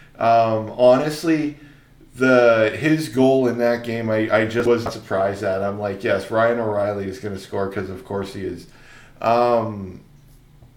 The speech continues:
honestly, I'm not disappointed that the Leafs lost six to three in that game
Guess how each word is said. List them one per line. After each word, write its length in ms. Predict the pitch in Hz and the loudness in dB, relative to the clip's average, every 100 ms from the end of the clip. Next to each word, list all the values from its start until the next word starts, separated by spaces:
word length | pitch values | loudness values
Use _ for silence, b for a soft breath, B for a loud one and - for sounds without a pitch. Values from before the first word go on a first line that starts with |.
| _ _ _ _ - | _ _ _ _ -4
honestly, 640 | 117 127 147 151 175 165 156 | 0 2 0 -4 0 0 2
I'm 360 | 120 127 127 | 0 0 0
not 380 | 127 127 139 139 | 2 2 2 -2
disappointed 840 | 127 127 131 127 117 113 113 113 110 | -2 0 -2 -6 -4 -4 -4 -4 0
that 220 | 107 107 | 0 0
the 80 | 107 | -6
Leafs 320 | 104 107 107 | -4 -8 -4
lost 280 | 101 104 104 | -2 0 -2
six 160 | - | -10
to 80 | 104 | -14
three 360 | 98 107 107 107 | -12 -6 -4 -2
in 100 | 110 | -4
that 240 | 101 101 | -4 -6
game 400 | 104 101 113 - | -10 -8 -8 -10